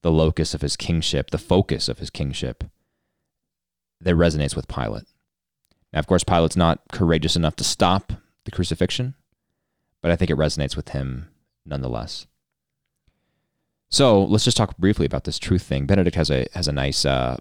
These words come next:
paragraph where he talks about Thomas Aquinas's definition of truth. Aquinas, channeling the scholastics, says that truth is conformity between the intellect and reality.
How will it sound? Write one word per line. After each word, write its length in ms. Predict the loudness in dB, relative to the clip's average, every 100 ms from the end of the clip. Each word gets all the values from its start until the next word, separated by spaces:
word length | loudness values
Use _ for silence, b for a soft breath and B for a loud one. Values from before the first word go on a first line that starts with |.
| -4
paragraph 500 | 0 0 0 -2 -2
where 80 | -4
he 40 |
talks 240 | -2 -2
about 280 | 0 0 0 _ _
Thomas 280 | -2 -2 -2
Aquinas's 800 | 0 2 4 4 2 0 -4 -8 _ _ _ _ _ -2
definition 480 | -2 2 0 0 -4
of 80 |
truth. 420 | -2 0 2 0 -8 b b b b b _ -6
Aquinas, 500 | -2 2 4 4 2
channeling 340 | 2 2 2
the 100 | 0
scholastics, 680 | -2 -2 0 0 0 -4 -4
says 260 | -2 -2 -2
that 140 | -6
truth 340 | -2 0 2
is 140 | 0 0
conformity 460 | -2 2 2 2
between 300 | 0 -2 -2
the 60 | -2
intellect 500 | -2 -2 -2 -2 -4
and 140 | -8 -2
reality. 560 | 0 2 0 -2 -6